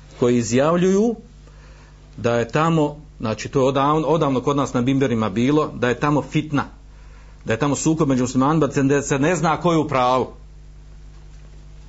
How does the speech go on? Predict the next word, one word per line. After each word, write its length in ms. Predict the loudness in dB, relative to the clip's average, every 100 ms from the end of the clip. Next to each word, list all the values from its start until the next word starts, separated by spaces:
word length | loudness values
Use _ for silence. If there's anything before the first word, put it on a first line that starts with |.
| -20 -20 -20 -20 -20 -20 -20 -20 -20 -18 -18 -18 -18 -18 -18 -20 -20 -20 -20 -20 -20 -20 -20 -20 -16
E, 60 | -6